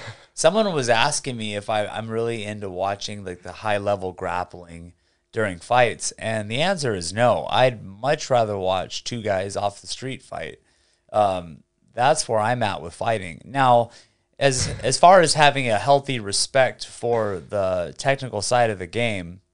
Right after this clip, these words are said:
Speaker 2: absolutely. I mean, I am a student of war first and foremost, but as far as entertainment goes, um,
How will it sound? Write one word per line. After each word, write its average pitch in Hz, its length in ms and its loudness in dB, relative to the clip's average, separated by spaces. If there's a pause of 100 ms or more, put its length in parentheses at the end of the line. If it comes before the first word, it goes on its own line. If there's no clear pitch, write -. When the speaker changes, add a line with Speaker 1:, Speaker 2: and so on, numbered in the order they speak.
(120)
Speaker 2:
absolutely. 110 880 -2 (260)
I - 120 2
mean, 131 200 0
I 113 200 2
am 143 180 2
a 127 40 -2
student 113 380 -2
of 95 160 -8
war 104 460 -2 (120)
first - 320 -6
and 90 80 -12
foremost, 101 640 -4
but 92 320 0 (340)
as 113 200 0
far 156 240 10
as 110 120 -2
entertainment 110 600 -2
goes, 78 520 -8 (140)
um, 80 500 -10